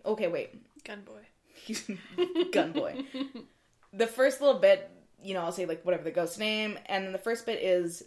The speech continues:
Speaker 1: what the book is saying that ghost needs, like, the requirements
Speaker 2: Oh,
Speaker 1: that he
Speaker 2: I
Speaker 1: needs.
Speaker 2: see, I see.
Speaker 1: So this is what the book says, like, the ghost, the requirements the ghost needs to meet in order to
Speaker 2: Be a
Speaker 1: be
Speaker 2: specific
Speaker 1: part of the
Speaker 2: ghost.
Speaker 1: machine thing, whatever.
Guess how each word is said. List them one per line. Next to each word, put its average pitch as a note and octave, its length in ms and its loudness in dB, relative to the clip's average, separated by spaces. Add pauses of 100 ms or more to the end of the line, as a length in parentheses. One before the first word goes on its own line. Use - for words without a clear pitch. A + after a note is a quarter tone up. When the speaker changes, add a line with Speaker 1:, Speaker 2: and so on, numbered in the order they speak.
(840)
Speaker 1:
what F#3 440 2
the G#3 80 -2
book F3+ 360 4
is F3+ 180 -4
saying E3 500 -6
that E3 220 -4
ghost D#3+ 240 -6
needs, C3+ 300 -12 (100)
like, E3+ 240 -4
the F3+ 100 4
requirements F3 500 -2
Speaker 2:
Oh, A#3+ 280 12
Speaker 1:
that - 80 6
he G3+ 60 6
Speaker 2:
I G#3 40 2
Speaker 1:
needs. G#3+ 100 -4
Speaker 2:
see, G#3 80 0
I F3 120 0
see. - 200 -12 (120)
Speaker 1:
So G#3 260 8
this A3 240 0
is A#3 60 -4
what A#3+ 160 4
the A3+ 80 2
book G#3 200 0
says, F#3 380 2
like, E3+ 160 -4
the F#3 60 -4
ghost, F3+ 340 2
the F3 80 0
requirements C4+ 520 2
the A3 80 -6
ghost G3 260 0
needs E3+ 240 -10
to F#3 80 -8
meet G3 400 -8
in F3+ 160 -8
order E3 180 -2
to D#3+ 420 -6 (440)
Speaker 2:
Be F3+ 160 -10
a - 40 -8
Speaker 1:
be E3+ 60 -20
Speaker 2:
specific F3 480 -8
Speaker 1:
part F3 180 -4
of - 60 -6
the E3 60 -8
Speaker 2:
ghost. E3 100 -6
Speaker 1:
machine D#3+ 380 -12
thing, D#3 180 -12
whatever. C#3+ 260 -10